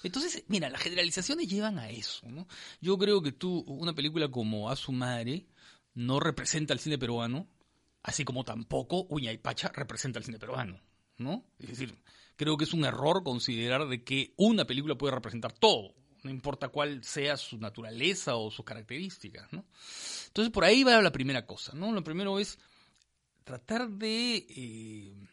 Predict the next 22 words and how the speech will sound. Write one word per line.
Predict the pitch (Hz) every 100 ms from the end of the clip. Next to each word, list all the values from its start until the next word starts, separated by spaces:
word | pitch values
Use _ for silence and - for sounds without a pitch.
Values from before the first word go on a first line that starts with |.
| _ _ - -
cuando | - 104
se | 208
habla | 254 180
de |
cine | - 160
peruano, | 131 151
¿de | 208
qué | 320
cine | 381
peruano | 147 139
estás | - -
hablando? | 113 156 101 92
Cuando | 117 147
hablas | 175 165
de |
esa | 170
categoría | 156 - 123 120 156 160 131
que |
es | 135
el | 123
cine | 131
peruano, | 117 101